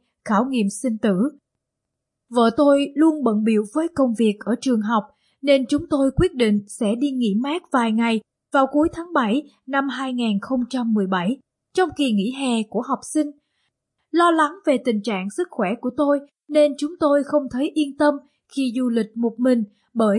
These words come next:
cả hai chúng tôi vừa mới bắt đầu tu luyện. Bởi vậy, tôi đã mời một học viên tu lâu năm đi cùng chúng tôi. Ban đầu, người học viên tu lâu năm này không chắc bà ấy có muốn đi cùng chúng tôi hay không,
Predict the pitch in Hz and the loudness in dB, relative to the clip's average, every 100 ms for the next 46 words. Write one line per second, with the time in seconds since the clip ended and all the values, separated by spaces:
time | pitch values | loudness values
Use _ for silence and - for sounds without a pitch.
0 | 208 254 269 294 285 285 294 330 302 294 | 0 -6 -6 -2 -2 -2 -6 2 6 6
1 | 285 _ _ 311 294 277 302 349 381 330 | 2 _ _ 2 2 2 -4 -4 -6 -2
2 | 262 226 220 285 277 254 208 202 202 _ | -2 -2 -2 -4 -2 0 0 -2 -8 _
3 | _ _ _ _ _ 220 226 - 254 214 | _ _ _ _ _ -2 -2 2 0 0
4 | 214 - 285 240 247 285 240 214 214 190 | -2 0 2 2 0 0 2 2 -2 -4
5 | 208 208 262 262 247 277 254 254 254 269 | -8 -4 -4 -4 -2 0 0 -2 0 0
6 | 269 254 _ _ 269 277 277 247 202 208 | -2 -4 _ _ 0 0 2 2 2 -2
7 | 294 330 294 294 294 _ _ _ _ _ | -6 2 4 4 0 _ _ _ _ _
8 | _ _ 302 330 302 269 247 240 240 233 | _ _ -2 0 2 4 4 4 4 4
9 | 240 240 285 277 277 277 269 269 262 262 | 2 0 -2 0 2 4 6 4 4 2
10 | 254 240 220 208 _ _ _ 349 330 339 | 4 4 4 0 _ _ _ -2 0 0
11 | 370 381 _ 262 214 254 330 349 339 311 | 0 -2 _ 0 2 4 2 2 0 0
12 | 359 330 294 285 240 202 262 302 330 285 | 2 2 2 4 2 2 -4 -2 2 2
13 | 262 285 277 302 294 | 2 -2 0 2 2